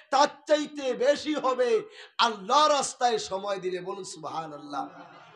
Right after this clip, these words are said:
এই জন্য যারা এখনো বাইরে বসে আছেন, দাঁড়িয়ে আছেন, ভিতরে আসুন, জায়গা এখনো আছে, বসতে পারবেন ইনশাআল্লাহ। তো প্রিয় ভাইরা, বলতেছিলাম ওয়াজগুলো যেন আমাদের জীবনের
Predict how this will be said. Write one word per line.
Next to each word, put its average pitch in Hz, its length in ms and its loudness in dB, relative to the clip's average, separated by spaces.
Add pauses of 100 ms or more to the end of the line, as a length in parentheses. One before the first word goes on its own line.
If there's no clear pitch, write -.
(840)
এই 233 200 2
জন্য 247 380 2
যারা 233 320 4
এখনো 233 460 0
বাইরে 233 400 0
বসে 226 320 -2
আছেন, 233 380 -2
দাঁড়িয়ে 240 380 2
আছেন, 240 320 0
ভিতরে 220 400 -4
আসুন, 208 520 -2 (460)
জায়গা 226 420 4
এখনো 233 280 2
আছে, 208 440 -2 (320)
বসতে 202 340 -6
পারবেন 214 360 0
ইনশাআল্লাহ। 151 640 -8 (520)
তো 196 80 -8
প্রিয় 214 300 -2
ভাইরা, 226 540 2 (560)
বলতেছিলাম 240 720 0
ওয়াজগুলো 254 720 4
যেন 254 180 0
আমাদের 233 520 0
জীবনের 220 420 -8